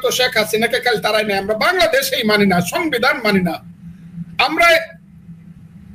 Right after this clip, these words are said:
ধর্মনিরপেক্ষতা মানি না, অসাম্প্রদায়িকতা মানি না, আমরা কিচ্ছুই মানি না, আমরা চাই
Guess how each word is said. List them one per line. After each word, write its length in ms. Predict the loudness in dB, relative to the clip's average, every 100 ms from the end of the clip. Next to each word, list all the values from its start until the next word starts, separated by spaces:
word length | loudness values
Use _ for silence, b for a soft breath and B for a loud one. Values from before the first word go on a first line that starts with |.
| 0
ধর্মনিরপেক্ষতা 920 | 2 2 4 4 4 0 -2 -2 0
মানি 240 | 0 -2
না, 80 | 0
অসাম্প্রদায়িকতা 1000 | 0 0 0 0 0 2 2 2 0 0
মানি 240 | 0 0
না, 100 | 0
আমরা 120 | -2 0
কিচ্ছুই 340 | -2 0 0
মানি 220 | 2 2
না, 100 | 2
আমরা 220 | 0 -2
চাই 360 | -2 2 2